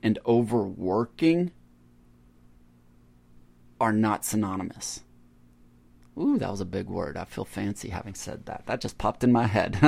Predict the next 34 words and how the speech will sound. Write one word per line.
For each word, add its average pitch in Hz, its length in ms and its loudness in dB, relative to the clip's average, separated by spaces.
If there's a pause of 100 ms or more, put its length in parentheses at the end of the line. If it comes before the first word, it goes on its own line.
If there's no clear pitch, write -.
(140)
<laughs> - 40 -14
They 120 280 8
are 110 80 4
not 120 380 6
synonymous. 110 800 0 (480)
Um, 113 280 2
and 131 60 6
I 120 60 6
probably 117 240 10
mispronounced 107 600 2
it, 123 120 4
so 113 120 4
if 101 120 -2
I 107 80 2
did, 107 460 6
you 107 160 2
English 113 420 4
majors 110 420 2
out 117 220 2
there, 117 220 6
hit 101 240 -2
me 101 160 2
up 98 100 0
and 101 80 -4
let 82 140 0
me 98 80 2
know 90 180 0
how 95 100 -4
to 98 60 -4
properly 90 460 -6
say - 200 -4
that 82 220 -4
word. 80 300 -4
But 101 180 -6